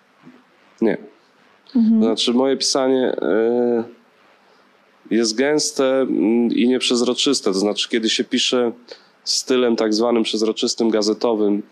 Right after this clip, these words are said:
Speaker 1: Nie wiem, tak jak się pisze część, bo nie wszystkie, e, nie wiem, tam literatury, e, gatunkowej, tam kryminałów, tak? Że ten język ma być po prostu tylko komunikatywny, nie? Ta funkcja jakby poetycka zupełnie jest tam gdzieś, e, gdzieś w tle,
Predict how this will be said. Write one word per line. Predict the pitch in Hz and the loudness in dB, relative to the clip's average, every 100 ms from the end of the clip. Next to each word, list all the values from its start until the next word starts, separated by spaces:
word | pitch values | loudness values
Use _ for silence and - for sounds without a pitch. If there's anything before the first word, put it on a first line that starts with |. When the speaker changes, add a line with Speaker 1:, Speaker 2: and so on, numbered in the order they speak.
| _ - | _ -4
Speaker 1:
Nie | 170 | 0
wiem, | 143 | 2
tak | 139 147 | 0 0
jak | 139 | -2
się | - | -2
pisze | 135 147 - 135 | -2 -2 0 -2
część, | - 151 135 120 - | -2 -2 0 -2 0
bo | 151 | 0
nie | 147 | 2
wszystkie, | 143 120 - 92 - - - _ - | 0 -2 -2 -6 -6 -20 -20 _ -4
e, | 107 107 107 107 | 0 0 0 2
nie | 110 | 2
wiem, | 104 | 2
tam | 101 110 | 2 0
literatury, | 110 110 113 117 113 110 107 104 104 104 104 | 2 0 0 0 0 2 0 0 -2 0 2
e, | |
gatunkowej, | 110 104 113 110 98 90 | 0 0 0 0 0 0
tam | 90 90 | -2 -2
kryminałów, | 110 104 101 90 73 | 0 0 2 0 -2
tak? | - 120 | -2 -2
Że | 113 | 0
ten | 127 | 0
język | 135 123 117 | 0 0 0
ma | |
być | 120 110 | -2 -2
po | 117 | -2
prostu | 117 120 | -2 -2
tylko | 135 113 110 | -2 -2 -2
komunikatywny, | 113 113 107 104 104 98 92 | 0 0 -2 -2 0 0 0
nie? | 95 - - - - | -2 -6 -14 -18 -6
Ta | 98 | -4
funkcja | 90 123 110 113 | -2 -2 0 -2
jakby | 104 104 | -2 -2
poetycka | 120 113 139 - 123 | 0 0 -2 -2 -2
zupełnie | 110 107 120 117 | -2 0 0 2
jest | 110 110 117 | 0 -2 -2
tam | 107 104 | -2 0
gdzieś, | 107 - - | -2 -2 -2
e, | 110 110 101 - - - _ - 110 113 113 | -2 -4 -6 -12 -20 -20 _ -4 -2 0 0
gdzieś | 107 117 - | 0 0 -2
w | - | -2
tle, | 117 120 | 0 0